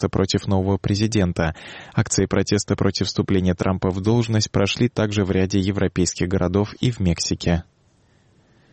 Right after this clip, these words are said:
Президент С Ш А Дональд Трамп подписал указ о послаблении так называемой Обама-Кэр, реформе здравоохранения, проведенной его предшественником Бараком Обамой. Он получил федеральным ве-, поручил федеральным ведомствам игнорировать некоторые положения Обама-Кэр, такие как налоговые требования и штрафы.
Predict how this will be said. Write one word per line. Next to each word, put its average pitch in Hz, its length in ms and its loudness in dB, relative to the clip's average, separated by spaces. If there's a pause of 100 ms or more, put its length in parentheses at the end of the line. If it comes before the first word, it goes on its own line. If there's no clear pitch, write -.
(300)
Президент 123 420 2
С - 160 0
Ш 117 200 2
А 104 40 2
Дональд 110 340 0
Трамп 101 300 0
подписал 98 640 0
указ 104 420 -2
о 98 100 -2
послаблении 104 760 0
так - 220 -2
называемой 95 540 2
Обама-Кэр, 92 840 0 (260)
реформе 113 440 0
здравоохранения, 98 880 0
проведенной 95 560 0
его 92 160 2
предшественником 95 800 0
Бараком 92 460 0
Обамой. 87 500 2 (460)
Он 143 100 4
получил 113 360 4
федеральным 101 560 2
ве-, 101 180 2
поручил 107 360 0
федеральным 98 480 0
ведомствам 98 540 2
игнорировать 104 640 2
некоторые 92 480 0
положения 90 560 2
Обама-Кэр, 90 560 0
такие 95 320 0
как - 220 -2
налоговые 90 540 2
требования 92 680 2
и 98 140 0
штрафы. 87 580 0